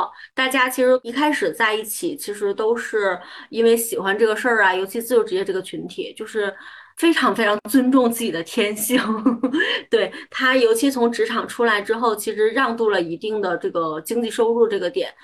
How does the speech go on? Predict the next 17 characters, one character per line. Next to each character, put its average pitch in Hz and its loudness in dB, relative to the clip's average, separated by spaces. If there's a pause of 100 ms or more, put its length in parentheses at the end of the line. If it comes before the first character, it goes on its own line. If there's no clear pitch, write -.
(140)
啊， - -18
想 175 -8
做 214 0
更 233 -2
好 214 -2
玩 160 -6
儿 160 -8
的 196 -4
事 226 -2
儿， 208 0
跟 202 -4
更 196 -2
有 165 -6
意 208 -10
思 208 -12
的 170 -4
人。 143 -8